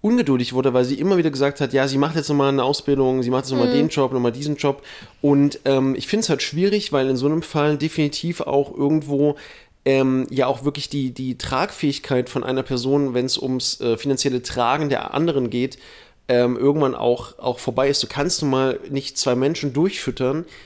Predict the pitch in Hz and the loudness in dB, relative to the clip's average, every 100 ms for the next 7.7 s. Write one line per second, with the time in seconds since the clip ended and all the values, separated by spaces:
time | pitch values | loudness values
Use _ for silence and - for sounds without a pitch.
0 | - - 127 131 139 139 139 131 - 139 | -20 -12 0 2 2 2 2 0 0 2
1 | 147 151 147 - - - 143 123 131 139 | 2 0 -4 -4 -8 -6 -2 -2 -2 -2
2 | 120 147 156 113 110 117 - - 107 101 | 0 0 0 -6 -6 -8 -8 -10 -6 -4
3 | - - 117 113 - 139 123 151 139 107 | -4 -4 -4 -4 -4 -6 -2 -2 -2 -4
4 | 104 110 - 113 131 156 160 143 - 139 | -4 -4 -4 -2 0 0 0 -2 -2 0
5 | 156 170 165 170 165 - - - - - | 0 0 0 -2 -2 -12 -20 -20 -10 2
6 | 170 165 165 143 143 - 254 247 - 135 | 4 4 4 2 0 2 4 4 2 2
7 | 170 208 175 156 165 175 | 2 2 0 0 0 -2